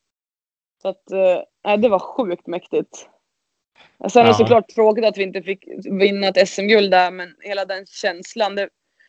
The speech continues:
Speaker 1: det kändes som att det var lite banbrytande. Vi slog publikrekordet, men nästan hundra procent mot vad det var innan. Och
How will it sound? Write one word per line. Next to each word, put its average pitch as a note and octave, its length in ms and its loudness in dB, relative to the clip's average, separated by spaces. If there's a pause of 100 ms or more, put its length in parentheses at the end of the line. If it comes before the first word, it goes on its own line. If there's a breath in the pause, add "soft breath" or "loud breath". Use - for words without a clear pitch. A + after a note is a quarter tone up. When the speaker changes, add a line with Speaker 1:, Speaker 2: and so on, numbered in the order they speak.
(160)
Speaker 1:
det G#3 100 0
kändes A#3 320 0
som G#3+ 120 -10
att G#3 120 -10
det G3+ 60 -16
var G#3 120 -6
lite G3+ 220 -10
banbrytande. G3+ 960 -4
Vi G3+ 100 -6
slog G#3+ 340 -4
publikrekordet, G3+ 680 0
men F#3+ 260 -12
nästan G3 440 -6
hundra G3+ 340 -2
procent G3 380 -2
mot F#3 220 -10
vad F#3+ 100 -4
det F3 40 -4
var F3+ 100 0
innan. F#3+ 400 -4
Och F3+ 140 -4